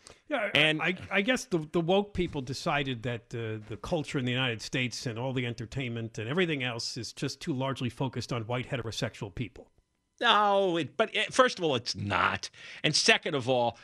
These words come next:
Speaker 2: they went into stuff that five-year-old brains can't really make heads or tails out of.
Speaker 1: Yeah, because that's
Speaker 2: I,
Speaker 1: important to mention. The bill,
Speaker 2: that
Speaker 1: you know, is, is just until third grade. You're not supposed to bring these issues up in the classroom.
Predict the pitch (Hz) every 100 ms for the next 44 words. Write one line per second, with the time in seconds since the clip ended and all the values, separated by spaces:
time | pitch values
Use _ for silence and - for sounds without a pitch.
0 | - 147 135 123 160 165 147 147 - 131
1 | - - 117 110 - 123 117 - 139 127
2 | 110 113 113 95 104 104 104 101 - -
3 | 101 95 - 101 104 95 87 90 87 95
4 | 80 80 - 82 78 - - - - -
5 | - _ _ - - 262 226 220 214 269
6 | 139 214 214 202 170 175 170 143 135 131
7 | 220 196 113 143 139 143 127 131 127 -
8 | 147 131 - 202 208 - 156 - 165 151
9 | 117 127 123 110 113 120 120 - 123 -
10 | 123 117 110 95 110 - 98 104 - 101
11 | 95 - 104 92 - 214